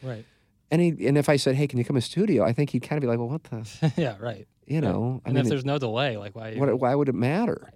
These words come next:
Speaker 2: It's just, it's just changed. And so sometimes things change for the worse and sometimes things change for the better. And I think in this case, it's for the better.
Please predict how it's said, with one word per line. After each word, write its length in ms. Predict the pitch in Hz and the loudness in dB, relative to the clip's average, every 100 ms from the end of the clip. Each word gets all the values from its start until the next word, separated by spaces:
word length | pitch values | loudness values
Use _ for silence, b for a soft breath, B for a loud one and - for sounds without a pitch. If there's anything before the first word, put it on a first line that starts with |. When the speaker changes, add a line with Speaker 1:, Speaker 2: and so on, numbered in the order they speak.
| - | -8
Speaker 2:
It's 160 | 147 - | -6 -4
just, 180 | 151 | -4
it's 160 | - 120 | -4 -4
just 180 | 127 - | -6 -10
changed. 800 | - - 156 196 107 - - - | -12 -4 0 0 0 -4 -12 -8
And 220 | 104 107 | -4 -4
so 320 | - 123 123 | -2 0 0
sometimes 440 | 123 - 139 139 135 | -4 -6 -4 -4 -4
things 280 | - 151 131 | -2 -2 0
change 360 | 107 123 160 | 0 0 0
for 100 | - | -2
the 80 | 113 | -2
worse 300 | 98 165 196 | 0 0 -2
and 100 | 110 | -4
sometimes 420 | 131 147 135 135 | -4 -2 -2 -4
things 180 | 131 139 | -2 -4
change 200 | - 131 | -4 -6
for 60 | 131 | -4
the 80 | 104 | -4
better. 220 | 113 165 | -2 -2
And 100 | 110 | -4
I 40 | |
think 140 | 98 135 | -4 -4
in 60 | |
this 140 | 139 - | -6 -6
case, 220 | 101 113 | -8 -8
it's 80 | - | -12
for 80 | |
the 60 | 123 | -6
better. 200 | 185 151 | -2 -4